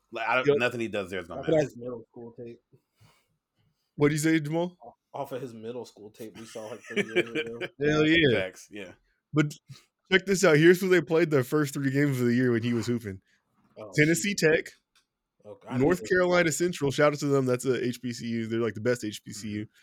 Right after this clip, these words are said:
Speaker 3: Hey.
Speaker 2: in Saint Louis.
Speaker 1: Okay, so he was hooping against us. Got it.
Speaker 2: Yes.
Speaker 1: Okay.
Speaker 2: Yes.
Speaker 1: <laughs> Hey.
Speaker 2: He's seventeen though, so it could turn
Speaker 1: I was gonna
Speaker 2: around,
Speaker 1: say,
Speaker 2: but
Speaker 1: that's a little troubling,
Speaker 3: That's,
Speaker 1: but
Speaker 3: that's hella
Speaker 1: yeah,
Speaker 3: young.
Speaker 1: like, him reclassifying, like, oh,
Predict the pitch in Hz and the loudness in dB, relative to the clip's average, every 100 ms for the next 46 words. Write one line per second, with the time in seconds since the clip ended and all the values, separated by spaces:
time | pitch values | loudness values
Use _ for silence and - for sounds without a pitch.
0 | _ 113 123 120 117 123 - 147 139 127 | _ -12 -10 -8 -2 -2 0 -2 0 0
1 | 123 101 - - - 107 104 95 95 87 | 0 -2 -8 -12 -16 -6 -6 -6 -10 -12
2 | 98 127 135 - 120 107 98 95 92 98 | -8 -4 -4 -6 -6 -6 -6 -8 -8 -8
3 | 73 - - _ _ - 87 78 - _ | -8 -12 -18 _ _ -10 -8 -8 -14 _
4 | _ _ _ _ _ _ _ - 135 131 | _ _ _ _ _ _ _ -2 0 0
5 | 92 - 80 - 131 135 - - _ - | -4 -8 -16 -12 -4 -4 -4 -14 _ -16
6 | 180 - 120 - - _ _ _ _ _ | -16 -16 -20 -20 -20 _ _ _ _ _
7 | _ _ _ - 101 92 87 - - - | _ _ _ -12 -10 -8 -10 -12 -12 -14
8 | - - 262 320 285 254 214 220 202 170 | -20 -8 -8 -2 4 4 2 -6 -4 0
9 | 143 196 170 196 185 143 139 135 123 120 | 0 0 -6 -2 0 4 6 6 6 4
10 | 139 143 175 170 165 - 143 151 165 175 | 2 2 0 -2 -4 0 0 0 -4 -4
11 | 165 143 120 135 143 156 151 135 120 117 | -6 -6 -6 -6 -12 -12 -12 -8 -6 -6
12 | 110 101 98 110 107 143 131 131 117 123 | -6 -8 -8 -8 -4 -4 -2 -2 -2 -4
13 | 127 120 123 120 117 101 _ - 175 160 | -6 -6 -6 -4 -6 -8 _ -8 -4 -4